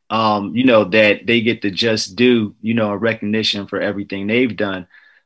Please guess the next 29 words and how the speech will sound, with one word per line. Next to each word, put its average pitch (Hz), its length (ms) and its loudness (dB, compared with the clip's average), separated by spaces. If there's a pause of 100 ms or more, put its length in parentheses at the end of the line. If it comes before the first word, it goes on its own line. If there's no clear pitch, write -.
(100)
But 110 240 0
you 151 100 0
said 156 240 2
something 127 300 -4
so 139 240 0
important, 117 480 0
that 110 240 2
we 127 160 -2
need 143 260 4
to 127 100 -4
see 131 200 -2
legislation. 120 680 -2
We 123 100 -2
shouldn't 123 300 -2
have 127 220 -4
to 117 80 -10
depend 117 500 -4
on 113 220 -2
these 110 260 -4
old 110 340 -4
boys 110 320 -6
clubs 110 360 -6
and 104 100 -6
networks 107 480 -6
to - 80 -14
try 110 220 -8
to 101 60 -8
get 104 180 -8
ahead. 110 560 -2